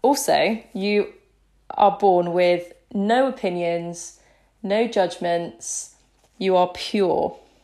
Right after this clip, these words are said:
You're just you. So have a little think back through your life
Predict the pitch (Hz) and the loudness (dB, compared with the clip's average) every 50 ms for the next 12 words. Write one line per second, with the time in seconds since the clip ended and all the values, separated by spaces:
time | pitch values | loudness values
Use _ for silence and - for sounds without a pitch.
0 | _ _ _ _ _ - 214 202 180 175 175 - 208 214 214 226 - - - - | _ _ _ _ _ -10 -8 -6 -6 -6 -2 0 4 4 4 4 2 -4 -12 -14
1 | - - - _ _ _ _ _ _ _ - - 190 190 175 139 - - - - | -16 -16 -18 _ _ _ _ _ _ _ -10 -6 -4 -2 -2 -2 -4 -6 -10 -14
2 | _ _ _ _ _ _ _ _ _ _ _ _ _ _ _ _ _ _ _ _ | _ _ _ _ _ _ _ _ _ _ _ _ _ _ _ _ _ _ _ _
3 | _ _ _ _ _ _ _ _ _ _ _ _ _ _ _ _ _ _ _ _ | _ _ _ _ _ _ _ _ _ _ _ _ _ _ _ _ _ _ _ _
4 | _ - - - 220 202 196 202 202 202 202 - - - - - _ _ _ _ | _ -10 -2 4 6 8 8 8 6 6 4 2 -2 -8 -20 -20 _ _ _ _
5 | _ _ _ _ _ _ _ _ _ _ _ _ _ _ _ _ _ _ _ _ | _ _ _ _ _ _ _ _ _ _ _ _ _ _ _ _ _ _ _ _
6 | _ _ _ _ _ _ _ _ _ _ _ _ _ _ _ - - - 269 262 | _ _ _ _ _ _ _ _ _ _ _ _ _ _ _ -8 -2 0 0 2
7 | 294 277 240 226 226 - - 277 277 254 - - - - 175 147 - - - - | 4 2 2 2 0 -2 0 0 0 0 -2 -2 0 2 4 4 2 0 -2 -8
8 | - - - - - _ _ _ - - - 226 233 240 233 220 208 202 196 196 | -18 -20 -20 -20 -20 _ _ _ -20 -12 -4 -2 0 0 2 2 2 4 6 6
9 | 190 170 147 - - 180 - - - - - - | 6 6 4 2 -2 -6 -10 -16 -20 -20 -20 -20